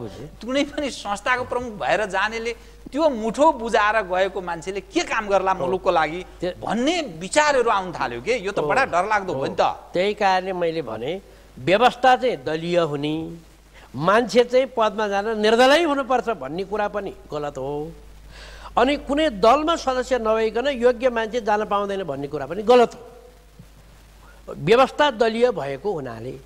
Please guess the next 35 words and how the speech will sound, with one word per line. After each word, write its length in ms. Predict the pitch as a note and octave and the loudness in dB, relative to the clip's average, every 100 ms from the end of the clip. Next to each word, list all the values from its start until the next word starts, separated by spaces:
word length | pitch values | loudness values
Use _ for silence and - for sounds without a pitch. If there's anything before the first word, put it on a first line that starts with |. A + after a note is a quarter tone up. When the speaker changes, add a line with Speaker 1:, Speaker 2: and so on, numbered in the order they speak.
| - - - - - | -20 -20 -20 -20 -8
Speaker 1:
विभिन्न 400 | C#3+ A#3 C#4+ C#4+ | -4 0 0 0
विज्ञ 420 | C4+ G#3+ G3+ G3+ A3+ | 0 -2 0 2 2
मान्छे 340 | G3+ F3 G#3 | 0 -4 -8
पनि 320 | G3+ C3+ A#2+ E3 D#3 - - - - | -8 -8 -6 -6 -8 -14 -20 -20 -8
कुनै 240 | - C4 D#4+ | -2 0 2
न 80 | D#4 | 0
कुनै 200 | C4+ C4+ G3+ | -2 -2 2
दलमा 240 | G3+ G3+ B3+ | 2 2 0
हुन 240 | D#3+ G#3+ | 0 -2
सक्छन्। 440 | G#3+ A3+ - F3 C3+ - - - - - - - | -2 -4 -4 -8 -10 -16 -20 -20 -20 -20 -20 -6
हिजो 180 | C#3+ F#3 | 0 2
पो 80 | D4+ E4+ | 4 4
हुँदैन 240 | A#3 F#3+ D3 | 2 -2 -6
थियो 120 | A#2 | -12
त। 120 | - - - - - - | -14 -18 -20 -20 -20 -20
हिजो 320 | - D#3+ B3 G3+ | -4 0 2 6
दलका 320 | B3 B3 B3+ | 6 6 2
मान्छेलाई 360 | A#3+ A3 A#3+ | 0 2 2
bypass 360 | A#3 A#3+ B3+ A3 | 4 4 4 0
गरेका 200 | G3 A3+ | 0 -2
थियो 160 | A3 D4+ | -2 -4
नि 40 | |
निर्दल 280 | D4 A3+ G3 | -2 0 -2
हुँदा। 240 | D3+ A#2+ G#2+ - - - - - - | -4 -8 -16 -20 -20 -20 -20 -2 2
अब 100 | D4 C#4+ | 2 2
त्यो 200 | E4 F#4+ | 2 4
मानसिकता 480 | D4+ B3 - F3 F#3+ | 4 2 0 -6 -6
राख्नु 280 | D3+ - C3 | -6 -8 -8
हुँदैन। 240 | G#2 G2+ G2 - - - - - | -8 -12 -14 -20 -20 -20 -20 -8
त्यस 200 | - A3+ | 0 2
भएर 280 | C4 D4 D#4 | 6 6 4
संविधान 480 | - B3 B3+ B3 A#3 | 0 -2 0 0 0
बनाउने 360 | G#3 G3+ G3+ G3 | -2 -2 -2 -2
बेलामा 360 | F#3 F3+ F3+ D#3 | 0 0 -2 -4
हामीले 240 | D#3 D#3 | -6 -8